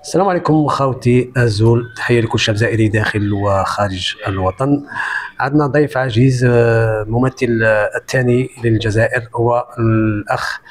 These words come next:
والمدرب الخلوق القدير عادل عمروش، مدرب منتخب تنزانيا. مرحبا بك، آه، أخ عادل، في قناة أورو في نادي زاد. المرة الحوار الثاني بعد الحوار اللي جريناه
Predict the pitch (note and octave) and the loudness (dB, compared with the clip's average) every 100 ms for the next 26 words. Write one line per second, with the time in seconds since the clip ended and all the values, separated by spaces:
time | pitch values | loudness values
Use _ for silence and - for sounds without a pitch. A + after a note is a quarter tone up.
0 | - - - - G#2+ A2+ A#2+ A2+ A2 G#2+ | -20 -20 -12 -2 2 2 2 0 0 0
1 | G2+ G2+ F#2 F#2+ A#2+ A#2 A2+ A2 G#2+ G#2+ | 0 -2 -2 -4 -2 -2 -4 -4 -2 0
2 | A2+ G#2+ A#2 G#2 G#2 A#2+ A#2+ A#2 A2 A2+ | 2 2 0 0 2 2 2 0 0 0
3 | A2+ - A2 - - - G2 F#2 A#2 C3+ | -2 -4 -4 -2 -6 -4 -4 0 2 2
4 | C#3 - - - - - - - D#3+ D#3 | 0 -4 -12 -10 -10 -10 -10 -4 -2 -2
5 | C#3+ A#2 B2+ - B2 A2+ G#2+ A2+ G#2+ A2 | -2 -2 -4 -2 0 0 0 -4 -2 -2
6 | G#2+ A2 - G2+ G2+ - G#2 A2 - A#2+ | 0 0 -2 -2 -2 -2 0 0 0 -2
7 | G#2 G2+ G2 F#2 A#2 A2 B2 B2 B2 B2 | 0 0 2 2 2 2 2 2 -2 -2
8 | B2 G#2+ C3 B2 - C3 B2 B2 A#2 - | -4 -2 0 0 0 0 2 0 -2 -2
9 | B2 B2 A2 A2+ B2+ | 0 2 2 2 2